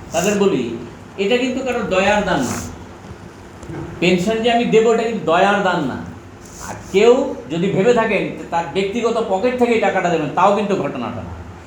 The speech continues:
এই দেশের মানুষ ভারতবর্ষের সরকারকে ট্যাক্সের মাধ্যমে ভারতবর্ষটাকে চালানোর দায়িত্ব দিয়েছেন। এই মানুষগুলি সারা দিন রাত পরিশ্রম করেছেন, কেউ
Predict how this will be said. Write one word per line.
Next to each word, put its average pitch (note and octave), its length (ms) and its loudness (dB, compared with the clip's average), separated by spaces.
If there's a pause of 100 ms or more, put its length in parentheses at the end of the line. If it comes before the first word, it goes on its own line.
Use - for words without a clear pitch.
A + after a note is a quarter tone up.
(300)
এই F#3+ 220 4
দেশের A3+ 340 4
মানুষ G#3+ 320 2 (640)
ভারতবর্ষের G#3 720 0 (360)
সরকারকে G#3 500 2 (140)
ট্যাক্সের A#3+ 500 4
মাধ্যমে G#3 420 0
ভারতবর্ষটাকে F3 720 -2
চালানোর D3+ 420 -2
দায়িত্ব C3 280 -4
দিয়েছেন। G2 400 -6 (920)
এই G3+ 180 2
মানুষগুলি E3 580 0 (800)
সারা F#3 260 2 (220)
দিন G#3+ 380 2
রাত F#3 260 4 (100)
পরিশ্রম F#3+ 460 0
করেছেন, D3+ 400 -2 (100)
কেউ E3+ 220 0